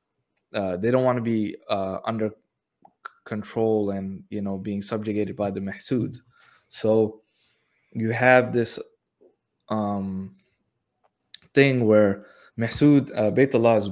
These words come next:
portraying himself as the leader and saying that all these other guys that are doing attacks, they're really under me. But in reality, each area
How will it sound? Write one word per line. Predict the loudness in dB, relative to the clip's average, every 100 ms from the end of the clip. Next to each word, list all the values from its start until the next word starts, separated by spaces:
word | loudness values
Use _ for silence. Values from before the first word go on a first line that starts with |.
| -6
portraying | -4 -4 -2 -2 -2
himself | -6 -4 0 2 2
as | 0 0
the | 0
leader | 0 0 0 -2 -8 _ _ _ -20 -20 -20 _
and | -8 -4
saying | 0 0 0
that | -2 -4 -18 _
all | 4 6 6
these | 4 2
other | 0 0
guys | 2 2 2 2
that | 0
are | 0
doing | -4 -6
attacks, | -6 -4 -4 -4
they're | -4 -2
really | -2 -4 -4
under | -6 -6 -6
me. | -6 -8 -10 _ _ _ _
But | -4 -2 -2
in | -6 0
reality, | 2 4 4 2 0 -2
each | -4 -2
area | 0 2 2 0 -2